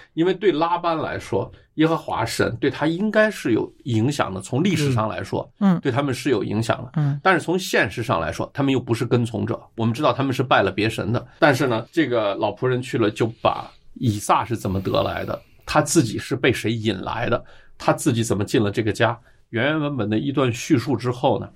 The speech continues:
Speaker 1: 我自己觉得哈，是两方面打动了这家的人。一方面就是财力，亚伯拉罕的势力，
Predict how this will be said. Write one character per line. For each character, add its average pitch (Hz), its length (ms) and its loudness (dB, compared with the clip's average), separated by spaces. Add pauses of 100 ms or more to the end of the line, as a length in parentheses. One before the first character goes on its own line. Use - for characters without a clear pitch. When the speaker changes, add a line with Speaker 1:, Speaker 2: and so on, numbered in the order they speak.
(140)
Speaker 1:
我 110 140 0
自 180 160 -4
己 104 180 -2
觉 98 240 0
得 110 100 0
哈， 107 200 -2
是 - 220 -4
两 98 260 -2
方 127 200 2
面 120 240 -2
打 - 180 -4
动 110 160 2
了 101 60 0
这 107 140 -4
家 101 220 -4
的 113 80 -6
人。 127 160 -12 (160)
一 156 100 -2
方 151 200 4
面 110 220 0
就 104 160 -2
是 - 320 -4 (160)
财 - 280 0
力， 98 200 0 (140)
亚 110 160 0
伯 107 100 -2
拉 110 80 2
罕 113 120 -2
的 107 100 -2
势 107 280 0
力， 92 200 -2